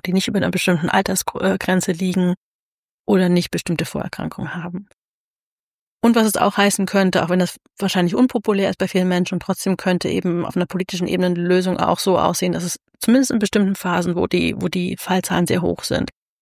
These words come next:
dass es da zum Beispiel nochmal eine Maskenpflicht im öffentlichen Personennahverkehr gibt. Also Bus, Bahn et cetera oder vielleicht auch generell in Zügen, auch in Fernzügen.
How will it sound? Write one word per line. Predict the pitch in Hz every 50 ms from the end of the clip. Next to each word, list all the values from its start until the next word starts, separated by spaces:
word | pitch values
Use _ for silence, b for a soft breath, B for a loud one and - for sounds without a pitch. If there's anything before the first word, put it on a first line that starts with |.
| _ _ -
dass | - 147 -
es | 185 160
da | - - 160 -
zum | - 175
Beispiel | 151 160 - - -
nochmal | - 156 175 175
eine | 175
Maskenpflicht | 175 165 156 151 - - 196 - - 185 180 - - -
im | - - 180 180 175 175 175 175 - _ _ -
öffentlichen | 185 - - 190 180 170 - 180 180 180
Personennahverkehr | - 196 185 190 185 165 165 160 - 185 175 - - -
gibt. | - - - - - - _ _ _ _ _ _ -
Also | 175 170 190 190 185 -
Bus, | - 185 175 -
Bahn | - - - 170 170 170 175 185 - -
et | - -
cetera | 190 170 175 170 156
oder | 165 170
vielleicht | 170 - 170 - -
auch | - - -
generell | - - 175 170 170 170
in | - - 180
Zügen, | - - 196 185 180
auch | - - 175
in | 180
Fernzügen. | - - 185 156 - - - - - 185